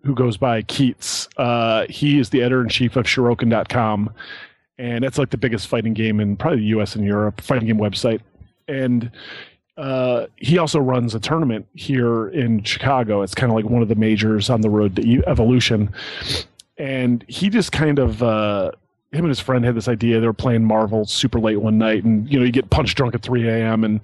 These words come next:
they're just like, "Hey, wouldn't it be great if there was a game called Dive Kick, and there was two characters called Dive and Kick, and all you could do was dive and kick?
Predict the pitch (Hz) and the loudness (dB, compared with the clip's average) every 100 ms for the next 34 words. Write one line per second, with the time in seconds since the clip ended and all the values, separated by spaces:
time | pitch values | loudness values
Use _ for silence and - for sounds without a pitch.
0 | - - - - _ 131 147 135 165 165 | -6 -16 -16 -18 _ -8 -2 0 2 2
1 | 180 180 151 147 160 160 139 151 131 120 | 2 0 -2 0 0 0 -2 -2 -2 0
2 | 143 143 135 117 131 127 - 139 123 - | 0 2 0 0 0 0 0 0 0 -4
3 | - - - 139 127 - 208 - 147 135 | -12 -8 -2 0 0 0 0 2 2 0
4 | 147 131 139 117 139 139 127 - 135 - | -2 -2 -2 0 0 0 -2 0 -2 -2
5 | - - - - 135 170 170 156 117 190 | -10 -16 -20 -12 -4 -4 -2 -2 2 4
6 | 160 131 107 143 127 123 113 - 110 - | 4 0 0 0 2 -2 -4 -4 -4 -6